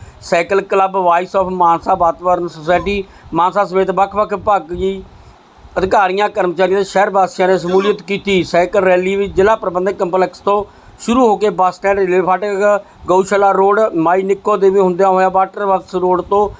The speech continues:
ਸੈਂਟਰ ਪਾਰਕ ਵਿੱਚ ਸਮਾਪਤ ਕੀਤੀ ਗਈ। ਸਵੱਛ ਮਾਨਸਾ ਥੀਮ ਹੇਠ ਡਿਪਟੀ ਕਮਿਸ਼ਨਰ ਮਾਨਸਾ ਵੱਲੋਂ ਸ਼ਹਿਰ ਨਿਵਾਸੀਆਂ ਨੂੰ ਕੀਤੀ ਗਈ ਅਪੀਲ, ਆਓ ਤੁਹਾਨੂੰ ਸੁਣਾਉਂਦੇ ਹਾਂ ਕੀ ਕਹਿਣਾ ਹੈ ਡਿਪਟੀ ਕਮਿਸ਼ਨਰ ਮਾਨਸਾ ਦਾ ਇਸ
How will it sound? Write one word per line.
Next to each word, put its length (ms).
ਸੈਂਟਰ 360
ਪਾਰਕ 420
ਵਿੱਚ 480
ਸਮਾਪਤ 380
ਕੀਤੀ 320
ਗਈ। 180
ਸਵੱਛ 420
ਮਾਨਸਾ 720
ਥੀਮ 240
ਹੇਠ 420
ਡਿਪਟੀ 340
ਕਮਿਸ਼ਨਰ 240
ਮਾਨਸਾ 400
ਵੱਲੋਂ 360
ਸ਼ਹਿਰ 340
ਨਿਵਾਸੀਆਂ 440
ਨੂੰ 140
ਕੀਤੀ 360
ਗਈ 140
ਅਪੀਲ, 340
ਆਓ 240
ਤੁਹਾਨੂੰ 260
ਸੁਣਾਉਂਦੇ 280
ਹਾਂ 60
ਕੀ 200
ਕਹਿਣਾ 220
ਹੈ 80
ਡਿਪਟੀ 340
ਕਮਿਸ਼ਨਰ 320
ਮਾਨਸਾ 520
ਦਾ 80
ਇਸ 340